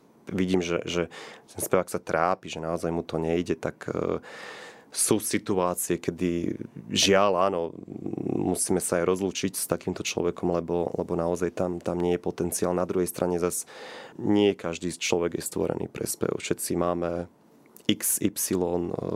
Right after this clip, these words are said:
rôznych talentov, ktoré vieme rozvíjať v rôznych iných sférach.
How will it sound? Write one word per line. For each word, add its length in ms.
rôznych 400
talentov, 680
ktoré 220
vieme 240
rozvíjať 640
v 80
rôznych 260
iných 220
sférach. 480